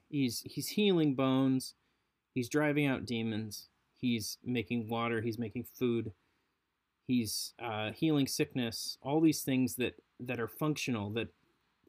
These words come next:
food, water, shelter, safety, all the low things on, um, Ma-, Maslow's hierarchy of needs.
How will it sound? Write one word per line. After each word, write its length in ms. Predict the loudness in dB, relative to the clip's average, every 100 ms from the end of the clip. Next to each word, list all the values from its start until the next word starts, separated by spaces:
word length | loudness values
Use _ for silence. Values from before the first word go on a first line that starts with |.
| 4
food, 180 | 4
water, 260 | 6 2 0
shelter, 360 | -2 -6 -6 -6
safety, 520 | -2 -2 0 -4 -4 _ _ _ _ _ _ -4
all 200 | 0 2
the 60 |
low 400 | 2 4 8 8
things 480 | 6 2 4 4 2
on, 240 | 0 0
um, 260 | -4 -6 -8 -12 _ _ _ -6
Ma-, 340 | -2 0 -2 0
Maslow's 420 | 0 0 0 -4
hierarchy 540 | -4 -2 -2 -4 -6
of 80 | -6
needs. 520 | -2 -2 -2 -4 -8